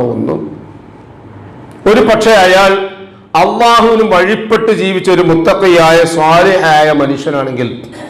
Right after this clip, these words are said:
അയാൾക്ക് അള്ളാഹു സുബ്ഹാനഹു വ തആല ഒരുക്കി വച്ചിരിക്കുന്ന ബർസഖിയായ ലോകത്ത് ഒരുപാട് അനുഗ്രഹങ്ങളുണ്ട്. അസുലഭമായ അമൂല്യമായ ആ ആസ്വാദ്യത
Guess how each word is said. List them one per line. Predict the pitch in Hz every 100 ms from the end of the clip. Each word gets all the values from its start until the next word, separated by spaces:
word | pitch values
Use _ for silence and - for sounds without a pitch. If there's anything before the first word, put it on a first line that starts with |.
| - - - - - - - - - - 170
അയാൾക്ക് | 185 214 254 254 269 277
അള്ളാഹു | 220 220 240 247
സുബ്ഹാനഹു | 240 226 226 226 226
വ | 226
തആല | 220 196
ഒരുക്കി | 202 233 220
വച്ചിരിക്കുന്ന | 220 214 214 202 208
ബർസഖിയായ | 185 185 214 233 214 202 196
ലോകത്ത് | 185 190 202 202
ഒരുപാട് | 190 196 214 214 214 220 220 -
അനുഗ്രഹങ്ങളുണ്ട്. | 339 190 - 214 190 214 220 220 202 147 110 - - - - - 160
അസുലഭമായ | 165 - 226 240 240 233 226 214 202 156 156
അമൂല്യമായ | 175 220 240 254 247 254 240 220 208 180 139 - - - - - - - 196
ആ | 254 220 214
ആസ്വാദ്യത | 240 - - 254 254 254 254 247